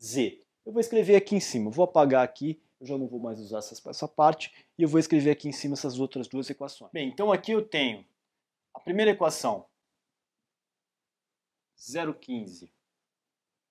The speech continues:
cento e quarenta e sete, igual zero oitenta e oito multiplicado por zero ponto três. C é negativo, passa pro outro lado positivo. Daqui eu tiro, então, que C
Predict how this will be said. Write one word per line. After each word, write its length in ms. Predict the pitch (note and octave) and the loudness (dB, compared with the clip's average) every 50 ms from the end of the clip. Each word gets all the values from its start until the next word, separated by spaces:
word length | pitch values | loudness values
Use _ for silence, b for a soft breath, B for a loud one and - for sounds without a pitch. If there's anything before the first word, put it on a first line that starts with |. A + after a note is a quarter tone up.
| _ _ _ _ _ _ _ | _ _ _ _ _ _ _
cento 480 | _ - - - - - C3 A2+ G#2+ - | _ -20 -18 -16 -12 -12 -12 -12 -12 -16
e 40 | - | -20
quarenta 380 | _ - G#2 G#2 G2+ G2 - C3+ | _ -18 -18 -18 -18 -18 -16 -16
e 60 | C#3 | -16
sete, 640 | - - - C#3+ C#3+ D#3 D#3 D#3 - - - _ _ _ _ _ _ _ _ _ _ _ _ _ _ _ _ _ _ _ | -14 -10 -6 -4 -4 -4 -4 -8 -12 -16 -18 _ _ _ _ _ _ _ _ _ _ _ _ _ _ _ _ _ _ _
igual 540 | F3+ D#3+ C#3+ C3 A#2 A2+ A#2 B2 B2 - _ _ _ _ _ _ _ _ _ G#2+ | -18 -12 -6 -4 -2 -2 -4 -4 -8 -12 _ _ _ _ _ _ _ _ _ -20
zero 480 | G#2 - A2 B2 D3+ E3 D#3+ D#3 C#3+ | -20 -16 -12 -10 -8 -6 -4 -4 -4
oitenta 460 | C3+ C3 C3 - A#2+ A#2 A2+ A#2+ - | -6 -8 -10 -14 -18 -18 -18 -16 -14
e 20 | B2 | -12
oito 500 | A#2 A2 A2 A#2 B2+ C3 C3 _ - C#3 _ _ _ _ _ _ _ _ _ _ _ | -12 -12 -10 -10 -10 -12 -12 _ -20 _ _ _ _ _ _ _ _ _ _ _ _
multiplicado 680 | C3 B2+ - _ B2+ B2 B2 - A2 G#2 G#2 G#2 G#2 - _ _ | -20 -20 -20 _ -20 -20 -20 -20 -18 -16 -16 -16 -18 -20 _ _
por 140 | A#2 A2 | -20 -20
zero 420 | G#2 - - B2 B2+ B2 A#2 A2 G#2+ | -20 -18 -14 -10 -10 -8 -8 -10 -10
ponto 400 | - _ _ G#2+ G#2 _ _ _ _ | -14 _ _ -20 -20 _ _ _ _
três. 420 | _ A2+ A2+ A2+ A#2+ A#2+ - - _ _ _ _ _ _ _ | _ -16 -12 -12 -12 -12 -14 -18 _ _ _ _ _ _ _
C 380 | - - - D3+ D#3 D#3+ D#3+ - | -20 -14 -10 -8 -8 -8 -8 -12
é 60 | C3+ | -14
negativo, 540 | C3+ C3 C3+ C#3 C3+ C3 - - E3 E3 D#3+ | -12 -10 -8 -8 -10 -10 -10 -12 -12 -12 -12
passa 260 | - - B2 A#2+ - | -10 -8 -8 -8 -10
pro 80 | - B2+ | -14 -20
outro 140 | - - | -14 -8
lado 200 | B2+ A#2+ B2 - | -8 -8 -8 -8
positivo. 460 | - - C3+ C3 C3+ - - G2+ F2+ _ _ - | -12 -16 -16 -16 -16 -18 -18 -20 -20 _ _ -12
Daqui 340 | C#3+ C#3+ - - - F#3+ | -12 -12 -12 -10 -6 -4
eu 120 | F#3+ E3+ E3 | -4 -4 -4
tiro, 320 | - - - C3 B2+ B2 | -6 -6 -6 -4 -4 -6
então, 420 | A2+ A2+ _ - A2+ - F#2+ F2+ _ _ _ _ _ _ _ _ _ _ _ _ _ _ _ _ | -8 -12 _ -18 -16 -16 -16 -16 _ _ _ _ _ _ _ _ _ _ _ _ _ _ _ _
que 80 | A3+ | -20
C 520 | A3 - - - F3 F3+ E3 B2 - - | -18 -16 -10 -6 -4 -4 -4 -4 -8 -10